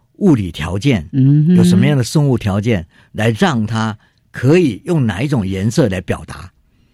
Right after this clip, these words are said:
Speaker 1: 有那种表达的就留下来了，
Speaker 2: 嗯哼。
Speaker 1: 没有那种表达的就不见了。
Speaker 2: 耶。
Speaker 1: 这个就是所谓自然的淘汰。说这样的一个概念呢，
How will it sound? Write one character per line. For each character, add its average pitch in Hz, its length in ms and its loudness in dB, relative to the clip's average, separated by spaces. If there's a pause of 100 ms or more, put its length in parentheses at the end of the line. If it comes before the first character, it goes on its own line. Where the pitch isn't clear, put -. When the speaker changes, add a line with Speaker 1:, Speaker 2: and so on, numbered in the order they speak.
(220)
Speaker 1:
有 143 120 2
那 214 140 4
种 160 160 0
表 110 220 -4
达 101 180 -4
的 120 180 -6 (180)
就 151 120 0
留 110 180 0
下 113 180 0
来 85 140 -8
了， 85 220 -14
Speaker 2:
嗯 170 160 4
哼。 165 40 6
Speaker 1:
没 196 100 6
有 190 120 4
那 190 140 2
种 123 180 -4
表 98 180 -6
达 90 160 -8
的 92 140 -12 (160)
就 110 100 -8
不 90 140 -12
见 90 240 -6
了。 69 80 -18 (180)
Speaker 2:
耶。 131 320 0
Speaker 1:
这 123 60 0
个 160 80 4
就 147 140 2
是 131 160 0
所 92 180 -4
谓 120 240 -4 (140)
自 139 180 0
然 92 160 0
的 95 80 0
淘 92 240 -10
汰。 98 260 -4 (600)
说 147 80 -4
这 247 200 2
样 196 120 0
的 165 60 0
一 156 80 0
个 131 180 -6 (400)
概 180 220 -2
念 143 240 -2
呢， 104 220 -2